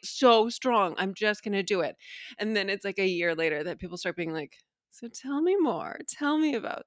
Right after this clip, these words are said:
this." Um, yeah, so I used to love social media. Instagram was my playground. Uh, Facebook was always,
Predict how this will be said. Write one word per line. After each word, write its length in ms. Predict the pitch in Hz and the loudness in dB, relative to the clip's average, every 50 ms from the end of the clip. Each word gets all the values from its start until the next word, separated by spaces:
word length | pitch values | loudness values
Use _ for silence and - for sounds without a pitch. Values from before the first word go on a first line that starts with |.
| _ | _
this." 160 | - - - - _ _ _ _ _ _ _ _ _ _ _ _ _ - 277 277 - - - - - - 294 294 277 240 - | -12 -12 -12 -14 _ _ _ _ _ _ _ _ _ _ _ _ _ -20 -20 -20 -20 -20 -20 -20 -18 -18 -16 -16 -18 -6 0
Um, 360 | - 240 240 233 233 226 226 - | 4 6 6 8 6 4 2 2
yeah, 220 | 254 277 294 254 | 2 2 2 2
so 200 | 226 - - 285 | 4 6 8 8
I 40 | 330 | 10
used 200 | 277 269 285 - | 8 8 4 2
to 60 | - | 0
love 180 | 269 254 302 339 | 0 0 0 0
social 280 | - - 165 151 160 156 | 0 -2 -4 -2 -4 -4
media. 400 | 156 143 147 131 - - 180 - _ _ _ - 214 - _ - | -4 -2 -2 -4 -4 -6 -8 -14 _ _ _ -16 -16 -6 _ 0
Instagram 380 | 240 254 - - 233 226 185 165 | 2 2 0 0 0 0 0 0
was 120 | 143 - | -2 -4
my 120 | 156 147 | -6 -8
playground. 840 | 151 - 269 285 285 269 254 269 269 269 269 269 269 269 262 262 254 - - - - - - - _ _ | -6 -2 2 2 2 2 2 2 4 4 4 4 4 2 2 0 -2 -6 -14 -20 -20 -20 -20 -20 _ _
Uh, 60 | - 208 | -4 0
Facebook 540 | - - 247 254 233 - - 233 220 214 - - - - - - - _ _ _ _ _ _ - | 4 4 4 4 4 2 2 4 4 2 0 -4 -14 -20 -20 -20 -20 _ _ _ _ _ _ 0
was 240 | 208 226 240 214 | 4 4 6 6
always, 760 | 226 240 247 277 277 277 247 254 - - - - - - - | 6 6 6 6 4 2 -2 -4 -10 -12 -14 -14 -16 -16 -18